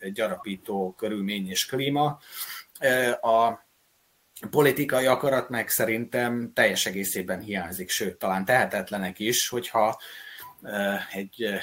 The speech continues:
nemrég meghalt, ö, gondolkodót idézve a kapitalista realizmust nézzük. Tehát szerintem alapvetően ez, ez, ez hozzájárulhat ezekhez a viszonyokhoz. Annál is inkább, és ezt a magyarországi szociálpolitikai,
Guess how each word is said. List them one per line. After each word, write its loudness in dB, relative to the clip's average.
nemrég -4
meghalt, -2
ö, -6
gondolkodót -4
idézve -2
a -4
kapitalista -4
realizmust -2
nézzük. -2
Tehát -6
szerintem 2
alapvetően 4
ez, 0
ez, 2
ez 2
hozzájárulhat 0
ezekhez -6
a -2
viszonyokhoz. 0
Annál 4
is 2
inkább, 0
és 2
ezt -2
a 2
magyarországi 0
szociálpolitikai, -2